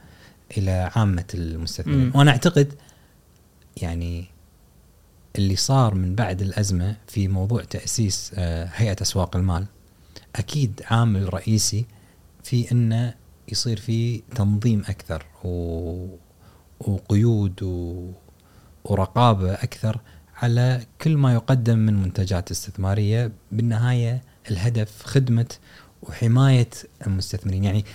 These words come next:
Speaker 1: تذكر يوم أسولف لك عن في البداية أن في نظام البرايفت إكويتي أو الصناديق الاستثمارية المغلقة هذه في أمريكا اللي كنت اشتغلت فيها بالمركز المالي،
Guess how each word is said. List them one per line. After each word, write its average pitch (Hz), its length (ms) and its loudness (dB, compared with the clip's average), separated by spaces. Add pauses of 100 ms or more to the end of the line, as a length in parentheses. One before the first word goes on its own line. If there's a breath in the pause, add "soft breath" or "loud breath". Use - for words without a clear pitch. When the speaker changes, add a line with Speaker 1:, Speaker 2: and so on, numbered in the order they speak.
Speaker 1:
تذكر 127 320 2
يوم 120 120 4
أسولف 117 360 2
لك 113 160 -2
عن 110 180 -2 (260 loud breath)
في - 80 -8
البداية 110 380 2
أن 107 160 4
في 110 300 0
نظام 104 420 2
البرايفت 101 640 2
إكويتي 107 420 -2
أو 98 100 0
الصناديق 101 580 0
الاستثمارية 98 580 -2
المغلقة 92 640 -2
هذه 98 120 0
في 92 180 -4
أمريكا 101 380 -2
اللي 95 100 -2
كنت 95 260 -2
اشتغلت 98 440 -4
فيها 104 160 0
بالمركز 95 300 -2
المالي، 110 220 0